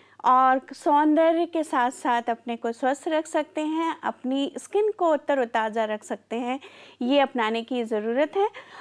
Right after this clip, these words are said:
और हम हमेशा इस बारे में बताते रहते हैं, लेकिन आज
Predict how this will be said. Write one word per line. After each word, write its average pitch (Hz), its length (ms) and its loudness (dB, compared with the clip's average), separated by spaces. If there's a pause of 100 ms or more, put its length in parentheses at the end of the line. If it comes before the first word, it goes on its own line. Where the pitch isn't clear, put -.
(100)
और 311 140 2
हम 320 240 2
हमेशा 269 460 0
इस 254 240 -4
बारे 226 260 -2
में 226 160 -6
बताते 233 420 -2
रहते 302 240 -2
हैं, 349 220 2
लेकिन 330 720 0
आज 277 240 0